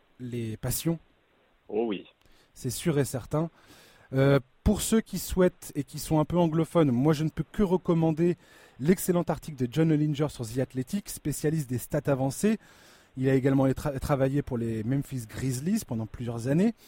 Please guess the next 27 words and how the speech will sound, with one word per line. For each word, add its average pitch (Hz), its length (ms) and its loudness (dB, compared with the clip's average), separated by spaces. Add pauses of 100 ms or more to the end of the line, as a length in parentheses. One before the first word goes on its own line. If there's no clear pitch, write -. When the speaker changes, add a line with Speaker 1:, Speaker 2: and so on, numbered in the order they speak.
(540)
Speaker 1:
euh, 139 160 4
qui - 160 -4
parvient 196 320 4
à 196 60 6
mettre 147 180 2
brillamment 170 460 4
en 143 40 2
perspective 143 680 -6
et 127 80 -8
dans 139 320 6
leur 185 220 4
contexte 202 640 4 (200)
leurs 135 200 -2
carrières 135 340 -4
respectives 135 680 -6
et 135 80 4
montre 160 280 2
à 123 40 -6
quel 165 260 0
point 160 340 0
ils 127 140 -8
sont 113 180 -10
proches, - 720 -2 (720)
euh, 127 140 -2
aujourd'hui, 139 560 0
statistiquement. 131 880 2
Enfin, 120 240 0